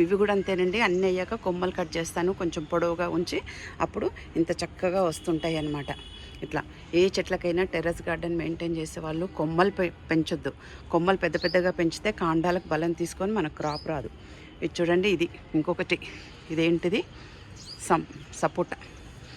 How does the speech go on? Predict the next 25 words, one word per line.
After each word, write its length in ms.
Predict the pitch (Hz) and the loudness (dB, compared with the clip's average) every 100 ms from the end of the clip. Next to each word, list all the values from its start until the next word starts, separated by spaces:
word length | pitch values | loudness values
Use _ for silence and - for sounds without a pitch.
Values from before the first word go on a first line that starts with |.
| - - | -16 -10
సపోటా 340 | - 147 165 170 160 | -6 -2 0 0 0
కూడా 120 | 165 156 | 2 2
బాగా 200 | 151 160 170 | 2 2 -2
పెరిగిపోయింది. 580 | 160 151 165 160 156 247 - - - - | -2 -2 0 0 0 -2 -4 -10 -14 -8
చూడండి, 300 | 165 156 165 185 | -2 0 0 0
ఇది 80 | 151 160 | 0 0
కూడా 100 | 180 | 0
పడతా 260 | 165 147 165 151 | -2 -2 -2 -2
ఉంది. 160 | 127 - - - - | -4 -10 -18 -8 -2
ఇది 80 | 165 185 | 4 4
మాత్రం 260 | 175 202 214 | 2 -2 -2
కొంచెం 280 | 175 165 175 170 | -2 -2 -2 -2
పెద్ద 160 | 147 170 | -2 0
డ్రమ్లో 300 | 160 170 170 156 | 0 0 -2 -2
వేసుకున్నాను 560 | 151 - 165 165 151 147 | -4 -4 -2 -2 0 -2
నేను, 180 | 151 202 466 - - - - - | -2 -2 -4 -8 -18 -18 -10 -6
వేసుకున్నాను. 500 | 156 - 170 165 277 - - - | -6 -2 0 0 0 -4 -10 -4
ఇది 100 | 156 | 0
కూడా 100 | 170 180 170 | 0 0 -2
చాలా 240 | 151 170 160 | 0 0 0
పెద్దగా 340 | 147 165 165 165 | -2 0 0 0
పెరిగింది. 360 | 147 156 143 - - - - - | 0 0 -2 -4 -14 -16 -10 -4
చూడండి, 340 | 165 170 175 196 | 0 0 0 0
ఇది 80 | 156 | 0
కూడా 140 | 170 | -2